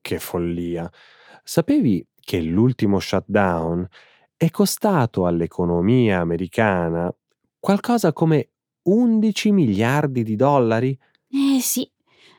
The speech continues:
Speaker 2: Non penso che nessuno voglia che il governo si blocchi di nuovo, Nicola. Ad ogni modo, non è per nulla sicuro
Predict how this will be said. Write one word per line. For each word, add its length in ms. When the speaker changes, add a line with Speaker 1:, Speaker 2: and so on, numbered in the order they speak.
Speaker 2:
Non 280
penso 380
che 240
nessuno 800
voglia 340
che 160
il 180
governo 600
si 240
blocchi 400
di 140
nuovo, 380
Nicola. 580
Ad 160
ogni 240
modo, 440
non 280
è 120
per 240
nulla 400
sicuro 680